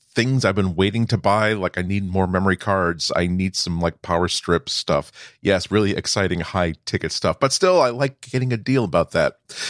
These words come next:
Uh, but when I'm shopping online, there's little worse than sh-, than a shopping cart fail or for the website to suddenly become unavailable. Pingdom will let you know the moment your website goes down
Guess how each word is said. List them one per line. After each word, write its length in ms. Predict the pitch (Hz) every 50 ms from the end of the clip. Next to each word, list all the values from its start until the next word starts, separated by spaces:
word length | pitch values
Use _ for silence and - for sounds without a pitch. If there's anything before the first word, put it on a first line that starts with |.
| - - - 175 165 - - -
Uh, 240 | - 110 107 110 107
but 240 | 98 - 123 - - -
when 140 | 143 175 190
I'm 100 | 208 202
shopping 340 | - - 165 170 180 170 147
online, 500 | 127 135 127 139 147 131 120 120 120 107
there's 220 | 104 110 104 90
little 320 | 95 104 143 180 196 175 139
worse 300 | 113 117 117 113 - -
than 160 | - 98 98
sh-, 180 | - - - -
than 160 | - 117 110
a 80 | 110 107
shopping 480 | - - - 120 - - - 135 123 117
cart 380 | - - - - 113 113 - -
fail 480 | - - 120 123 123 85 57 - - _ _ _ _ _ _ -
or 260 | - 95 123 139 135
for 120 | 131 - 104
the 100 | 98 82
website 440 | 92 110 - - - 101 95 -
to 80 | - 95
suddenly 460 | - - - - 110 113 104 110 113
become 520 | 101 - 104 95 - - 101 95 98 95 92 - -
unavailable. 960 | - 85 87 87 90 - 87 82 76 87 87 92 92 90 73 73 64 53 - _ _ _ - - _ _ _ _ _ _ -
Pingdom 460 | - 185 208 156 95 87 78 76 76 -
will 140 | 85 87 85
let 180 | 113 120 -
you 160 | 117 120 147
know 200 | 165 123 92 76
the 120 | 76 76 82
moment 480 | 80 82 90 110 135 147 131 120 98 -
your 280 | 95 101 110 120 135
website 540 | 123 117 113 104 - - - 98 90 87 - -
goes 280 | - 92 90 87 -
down 480 | - 107 101 95 85 71 69 64 -